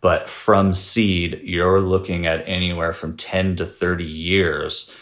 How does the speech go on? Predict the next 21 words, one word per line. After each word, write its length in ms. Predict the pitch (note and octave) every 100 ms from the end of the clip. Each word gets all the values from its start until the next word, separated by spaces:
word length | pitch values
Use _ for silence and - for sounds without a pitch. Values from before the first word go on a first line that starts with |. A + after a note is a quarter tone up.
| _
before 340 | F2+ - F2+ D#2+
it 80 |
gets 260 | - F2+ -
to 120 | -
the 140 | E2+ D#2
size 720 | - E2+ E2+ E2 D#2 D2+ -
where 580 | F2 E2 D#2 D#2 D#2 D2+
you 160 | E2
can 160 | D#2+ E2+
get 160 | D#2+ D2+
a 60 |
thousand 420 | - D#2 D2+ E2
likes 300 | D2+ D2+ -
on 140 | D2 D2+
Instagram 500 | D2+ - - D2 C2+
for 100 | -
posting 380 | E2 C#2+ D2+ C#2
a 40 |
picture 400 | - - - -
of 140 | -
it. 180 | G1+ -